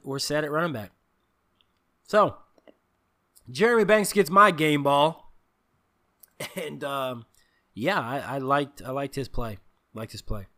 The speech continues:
So now we focus on Florida. It's Florida Hate Week, and, um,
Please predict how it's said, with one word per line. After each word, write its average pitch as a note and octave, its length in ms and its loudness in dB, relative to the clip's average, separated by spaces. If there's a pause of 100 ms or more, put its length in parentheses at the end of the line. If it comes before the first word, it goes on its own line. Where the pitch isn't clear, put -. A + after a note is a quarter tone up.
(120)
So - 120 -8
now G#3+ 260 8
we A3+ 140 4
focus G3 320 4
on E3+ 160 -2
Florida. G3 540 4 (1500)
It's - 200 -6
Florida E3+ 600 -2
Hate D3+ 360 -4
Week, F3 480 -6 (600)
and, C#3 460 -8
um, B2 380 -10